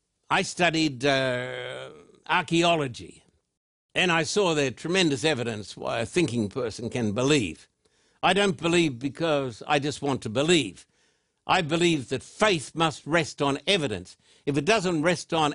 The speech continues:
evidence, it's fantasy and silliness. So I studied archaeology, and then in more recent times I've studied astronomy. And I've discovered that the universe is marvelously fine-tuned for life.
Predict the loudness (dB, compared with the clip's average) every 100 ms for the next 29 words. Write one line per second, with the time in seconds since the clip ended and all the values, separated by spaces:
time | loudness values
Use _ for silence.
0 | 0 0 0 0 0 -4 -4 -4 -2 0
1 | 0 0 -6 -4 -2 -2 -4 -4 -2 -2
2 | -4 -12 -20 -20 _ _ _ _ _ _
3 | _ _ _ _ _ _ _ _ _ _
4 | _ -2 0 -2 -4 -2 -2 2 2 2
5 | 2 0 -2 0 -2 0 0 -2 -8 -14
6 | _ _ 2 2 4 2 4 2 2 0
7 | -2 -6 -6 -4 -6 -2 -2 -2 0 2
8 | 2 0 -4 -6 -6 -6 0 0 2 -2
9 | -6 -14 _ _ _ _ _ _ _ -4
10 | 0 2 2 -2 -4 0 2 2 -2 -2
11 | -2 -2 0 2 2 0 -2 -4 -10 -6
12 | -4 -4 -8 _ _ _ -2 2 4 2
13 | 0 -2 -2 -4 0 0 0 -6 -2 2
14 | 4 4 2 -2 -6 0 4 4 4 0
15 | -2 0 2 4 2 -2 -10